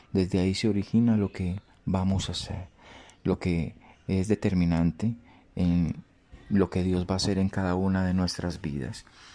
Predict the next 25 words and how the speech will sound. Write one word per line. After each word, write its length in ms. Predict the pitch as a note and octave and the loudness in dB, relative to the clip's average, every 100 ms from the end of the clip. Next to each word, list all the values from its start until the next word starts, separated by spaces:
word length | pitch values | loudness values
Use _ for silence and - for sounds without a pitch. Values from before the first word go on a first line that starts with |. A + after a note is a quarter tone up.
| - - - - | -20 -20 -20 -10
Y, 320 | F#2 F#2 F2 | -6 -6 -6
y 80 | F#2 | -4
algo 200 | F#2+ A2+ | -2 -2
que 100 | A#2 | -2
nosotros 560 | G#2+ G2+ F#2 G#2 G#2+ - - - - | -2 -2 -6 -6 -10 -14 -20 -20 -12
debemos 640 | G2+ F2+ F2+ F#2+ G#2+ - - - | -4 -2 0 0 -2 -6 -14 -16
saber 500 | - F#2 D#2 F2+ C3 | -8 -6 -2 -2 0
y 60 | A2 | -2
entender 380 | G2 F#2 F2+ | -2 -6 -6
es 160 | F2 - | -6 -4
que 80 | G#2 | -2
Dios 200 | G#2 G2+ | -2 -2
desea 380 | G#2 - G#2 G2 | -4 -4 -6 -4
que 220 | G2 F2 - - - - | -6 -8 -10 -18 -10 -4
nuestro 300 | F#2+ - F2+ | -2 -4 -8
corazón 460 | F2+ F2 - F2 | -6 -6 -4 -4
sea 440 | - F#2+ F2+ F2 G2+ _ | -4 -4 -4 -6 -8 _
ordenado, 800 | - F#2 F2+ E2+ E2+ F2+ E2+ E2+ - _ - - | -10 -8 -6 -4 -2 -2 -2 -6 -12 _ -20 -14
esté 260 | - - E2 | -12 -8 -4
limpio, 500 | F#2+ G2 F#2 - F#2+ - _ - - _ | 0 0 -2 -6 -18 -20 _ -20 -20 _
esté 280 | - F2 F2 | -10 -6 -6
consagrado 760 | F2+ F#2 F2+ F2+ E2+ E2 E2+ F#2+ - - - | -4 -4 -4 -6 -6 -4 -6 -8 -16 -18 -6
y 60 | |
dispuesto 580 | F#2+ F2+ - - F2 - | -2 -2 -4 -4 -4 -4
siempre 440 | F#2 F#2+ F2 F#2 | -4 -4 -4 -6